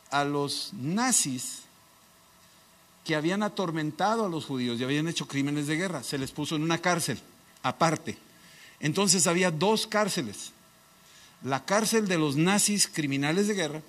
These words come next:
y la cárcel de los de campo de concentración.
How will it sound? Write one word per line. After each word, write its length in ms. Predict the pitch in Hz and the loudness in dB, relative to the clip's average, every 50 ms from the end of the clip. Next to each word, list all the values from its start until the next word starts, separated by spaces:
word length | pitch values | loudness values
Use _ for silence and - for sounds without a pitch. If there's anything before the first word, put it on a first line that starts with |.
| - - - - - _ - - - - - - - - - - - - - - _ _ - | -20 -20 -20 -20 -20 _ -20 -20 -20 -20 -20 -20 -20 -20 -20 -20 -20 -20 -20 -20 _ _ -4
y 220 | 170 180 185 190 | -2 -2 0 0
la 160 | 175 165 160 | -2 -2 -4
cárcel 480 | 160 - 175 170 170 170 - 170 160 147 | -2 0 0 0 0 -2 -4 -6 -6 -4
de 100 | 151 147 | -4 -2
los 200 | 143 143 139 127 | -2 -2 -4 -4
de 120 | 139 135 | -4 -6
campo 360 | 139 - 120 113 110 127 131 123 | -4 -4 -4 -4 -4 -6 -6 -8
de 120 | 123 - | -8 -8
concentración. 760 | - 131 131 - 135 127 120 131 131 127 - 165 160 120 | -8 -10 -8 -8 -8 -8 -8 -8 -8 -8 -8 -8 -8 -10